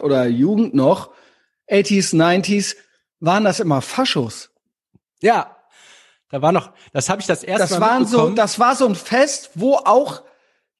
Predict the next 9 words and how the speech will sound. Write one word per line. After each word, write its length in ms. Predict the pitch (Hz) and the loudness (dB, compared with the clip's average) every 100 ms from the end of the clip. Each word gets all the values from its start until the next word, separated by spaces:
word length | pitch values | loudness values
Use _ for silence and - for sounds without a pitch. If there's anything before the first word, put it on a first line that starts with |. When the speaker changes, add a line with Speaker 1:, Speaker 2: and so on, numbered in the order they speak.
| - | -2
Speaker 1:
das 220 | 214 220 | -2 0
auch 240 | 269 226 - | 2 0 0
die 120 | 247 | -6
Faschos 600 | - 262 285 196 180 190 | -4 -4 -2 -2 -2 -4
für 140 | 196 | -6
sich 240 | 165 202 - | -2 -4 0
so 420 | 202 190 190 202 | 2 4 2 0
geclaimt 540 | 196 156 214 233 240 180 | -6 -4 0 2 0 0
haben. 380 | 160 170 240 | 2 2 -2